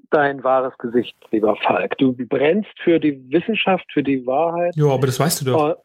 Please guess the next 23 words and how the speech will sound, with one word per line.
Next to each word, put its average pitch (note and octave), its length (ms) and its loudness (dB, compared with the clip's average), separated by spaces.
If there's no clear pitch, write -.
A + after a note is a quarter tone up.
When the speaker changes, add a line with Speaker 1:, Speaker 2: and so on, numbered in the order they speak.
Speaker 1:
ja, F#3+ 180 2
ich F3+ 140 -10
weiß, F3 240 0
aber C3 220 -2
wir C#3+ 140 2
sehen's F#3+ 200 2
jetzt - 180 -2
noch D#3 120 0
mal D3 160 -2
deutlicher, D#3+ 520 0
weil D3 220 0
auch - 200 0
du B3+ 320 2
siehst F#3 300 2
natürlich D3+ 420 0
auf B2 120 -4
dieses B2+ 280 0
Phänomen C3+ 500 2
Virus C3 300 0
aus C#3 200 0
deiner A#2+ 360 2
Sicht. A#2 300 -2
Und, C#3 280 0